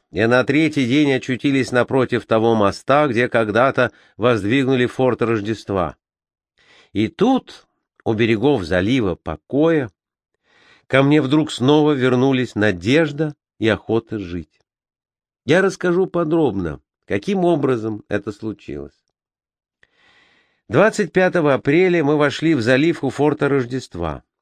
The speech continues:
Так как наши суда сидели в воде неглубоко, мы имели возможность не останавливаться далеко на рейде, как это делали раньше, а подойти вплотную к берегу. Не знаю,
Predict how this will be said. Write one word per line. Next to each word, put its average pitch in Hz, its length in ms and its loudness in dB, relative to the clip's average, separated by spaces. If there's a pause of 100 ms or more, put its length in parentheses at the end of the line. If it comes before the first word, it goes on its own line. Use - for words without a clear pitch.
(320)
Так 127 200 2
как 110 180 0
наши 113 320 0
суда 117 320 0
сидели 110 440 0
в 104 80 -2
воде 113 300 2
неглубоко, 117 800 0 (460)
мы 175 220 4
имели 202 240 2
возможность 175 680 0
не 165 100 2
останавливаться 170 920 0
далеко 135 560 2
на 104 180 4
рейде, 185 360 2
как 175 240 -2
это 165 180 -2
делали 147 400 2
раньше, 139 440 0
а 113 40 0
подойти 131 440 0
вплотную 165 580 0
к 127 80 -6
берегу. 82 480 -2 (360)
Не 165 140 2
знаю, 135 540 2